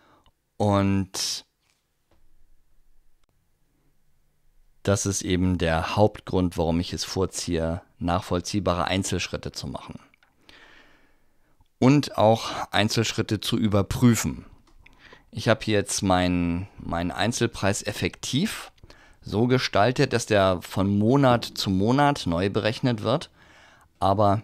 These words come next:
mehr nicht. Ich hatte ja vorhin schon angerissen, dass wir hier eine gewisse Ungenauigkeit einkaufen mit dem Deckungsbeitrag, aber ich denke, das ist eine vertretbare Ungenauigkeit, dass ich halt nicht,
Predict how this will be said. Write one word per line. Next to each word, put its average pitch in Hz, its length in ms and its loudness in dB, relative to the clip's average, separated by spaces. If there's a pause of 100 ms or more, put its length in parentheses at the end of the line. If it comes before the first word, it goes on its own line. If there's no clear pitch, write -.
mehr 104 220 4
nicht. - 360 -2 (200)
Ich - 180 -6
hatte 104 160 0
ja 92 160 4
vorhin 92 300 -2
schon 87 320 -2
angerissen, 95 720 -2
dass 90 160 -8
wir 85 80 -4
hier 90 240 -2
eine 87 180 -4
gewisse 95 360 -2
Ungenauigkeit 117 720 -2
einkaufen 101 500 -4
mit 98 120 -6
dem 90 120 -2
Deckungsbeitrag, 87 880 -6 (680)
aber 90 500 4
ich - 140 -12
denke, 90 240 -2
das 90 160 -4
ist 90 100 -10
eine 90 220 -4
vertretbare 113 960 -2
Ungenauigkeit, 95 920 -2
dass 90 160 -10
ich - 140 -10
halt 85 240 -4
nicht, - 380 -6